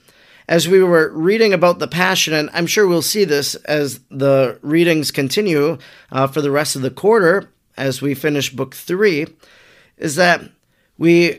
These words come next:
kind of go around to all the different Gospels, and we collect and we make the story whole. So today we heard quotes from Mark fourteen one, John eleven forty-nine, Matthew twenty-six two. And so it's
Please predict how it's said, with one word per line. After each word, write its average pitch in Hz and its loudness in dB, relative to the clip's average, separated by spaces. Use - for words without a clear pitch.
kind 220 -2
of 196 0
go 214 4
around 160 -2
to - -10
all 185 2
the 190 -2
different 151 -2
Gospels, 151 -4
and 160 0
we 165 -2
collect 165 -4
and 151 -2
we 151 -4
make 185 -4
the 175 -6
story 151 -4
whole. 127 -6
So 185 -2
today 175 6
we 160 0
heard 160 0
quotes 147 -2
from 139 -2
Mark 160 0
fourteen 156 -2
one, 135 -4
John 156 0
eleven 156 -2
forty-nine, 143 -4
Matthew 151 -2
twenty-six 151 -6
two. 143 -2
And 156 -10
so 190 -4
it's 175 -6